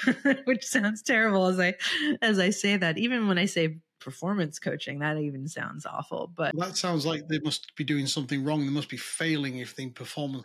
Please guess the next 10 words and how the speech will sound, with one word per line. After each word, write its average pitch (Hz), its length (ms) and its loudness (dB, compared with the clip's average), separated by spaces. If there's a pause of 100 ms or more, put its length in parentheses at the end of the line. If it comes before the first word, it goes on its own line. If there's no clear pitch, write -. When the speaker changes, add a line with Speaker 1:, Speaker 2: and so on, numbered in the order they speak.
(120)
Speaker 2:
coaching. 131 320 -10 (260)
Speaker 1:
Y-, 240 160 0
it 214 260 -2
feels 311 540 2
like 185 300 4
it, 160 120 4
right? 220 360 2
It, 190 160 2
it's, 202 320 0
it's, - 380 -2